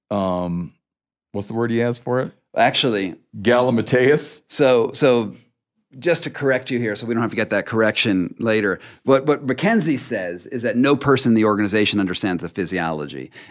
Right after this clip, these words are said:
Speaker 2: And the person, uh, you know, it, it's actually Mark, uh, uh, Wal-, Walter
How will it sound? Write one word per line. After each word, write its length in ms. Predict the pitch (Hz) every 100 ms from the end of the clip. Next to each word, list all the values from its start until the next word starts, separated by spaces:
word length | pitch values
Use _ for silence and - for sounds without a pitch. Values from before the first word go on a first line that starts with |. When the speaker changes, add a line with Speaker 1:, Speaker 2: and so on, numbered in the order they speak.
| _
Speaker 2:
And 220 | 117 117
the 40 | 104
person, 600 | 156 160 151 123 107 - _ _ _
uh, 440 | 110 107 98 92 - _ _ _ -
you 80 | 113
know, 400 | 101 95 - - _ _ -
it, 80 | 123
it's 160 | 131 127
actually 240 | 139 135
Mark, 340 | 113 120 135 131
uh, 40 | 110 110
uh, 520 | 120 123 104 - 101 95
Wal-, 380 | 117 139 127 110
Walter 640 | 143 165 - 160 151 135